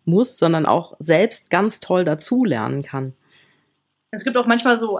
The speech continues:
Speaker 2: so Kästen, wo dann ein bisschen Hintergrundinformation drin ist, äh, wo man dann, also dass sie, die sich halt dann an die Lehrkraft wenden, dass die dann da was dazu lernen kann.
Speaker 1: Mhm.
Speaker 2: Und andere Kästen sind eher so gedacht, dass man es so sozusagen im Wortlaut verwenden kann, um's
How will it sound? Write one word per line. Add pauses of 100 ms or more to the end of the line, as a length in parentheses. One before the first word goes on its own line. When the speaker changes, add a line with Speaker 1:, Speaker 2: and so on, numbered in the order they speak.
(120)
Speaker 2:
so
Kästen,
wo
dann
ein
bisschen
Hintergrundinformation
drin
ist, (640)
äh,
wo
man
dann,
also
dass
sie,
die
sich
halt
dann
an
die (120)
Lehrkraft
wenden,
dass
die
dann
da
was
dazu
lernen
kann. (120)
Speaker 1:
Mhm. (100)
Speaker 2:
Und
andere
Kästen
sind
eher
so
gedacht,
dass
man
es
so
sozusagen
im
Wortlaut
verwenden
kann,
um's